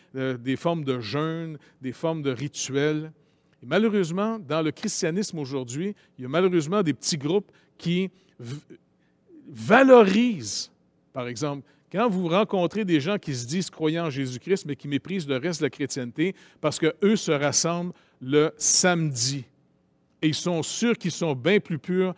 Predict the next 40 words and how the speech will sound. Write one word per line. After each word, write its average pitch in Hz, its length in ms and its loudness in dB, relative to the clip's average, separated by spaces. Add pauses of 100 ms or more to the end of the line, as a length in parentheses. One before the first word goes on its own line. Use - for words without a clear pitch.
(220)
bien 135 280 0
plus 196 200 0
spirituels 170 640 -2
que 165 100 -2
les 143 220 2
autres 170 120 -4
parce 135 160 -6
qu'ils 139 120 -8
se 143 100 -6
rassemblent 147 300 -4
le 131 60 -4
samedi. 110 440 -8 (320)
Ou 147 140 -2
d'autres 214 380 6 (200)
qui 175 120 -2
vont 165 180 2
dire, « 190 320 4 (160)
Moi, 180 140 4
je 156 80 0
ne 160 40 -2
mange 170 240 0
pas 185 140 0
de - 60 -14
porc. » 160 680 2 (880)
Ben, 117 160 -12
tant 143 160 -4
pis 156 100 -4
pour 135 160 0
toi, 123 180 -12
parce 131 200 -16
qu'en 120 300 -6
passant, 120 340 -8
le 135 40 -10
jambon, 117 340 -12
c'est 123 120 -14
bien 107 160 -14
bon. 98 220 -18
Tu 117 80 -20
sais. 113 60 -20 (840)
Mais 202 340 2